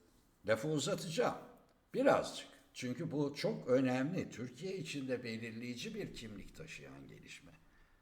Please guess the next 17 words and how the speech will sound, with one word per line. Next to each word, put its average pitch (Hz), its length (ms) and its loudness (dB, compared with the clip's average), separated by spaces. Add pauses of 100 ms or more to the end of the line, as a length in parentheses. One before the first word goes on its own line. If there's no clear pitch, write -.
(180)
Nedir 107 520 6
mesele? 87 600 -8 (560)
Mesele 131 460 2
şu. - 340 2 (1040)
Amerika 156 520 2
Birleşik 139 500 0
Devletleri 123 600 0
elindeki 120 580 -2
finansal 113 680 0
kapasiteler, 90 880 -4
swift 131 640 -2
gibi, 113 400 -2 (440)
e, 104 80 -6 (380)
döviz, 123 540 0 (360)
e, 104 400 0 (520)
transferleri 90 960 0
ve 110 400 4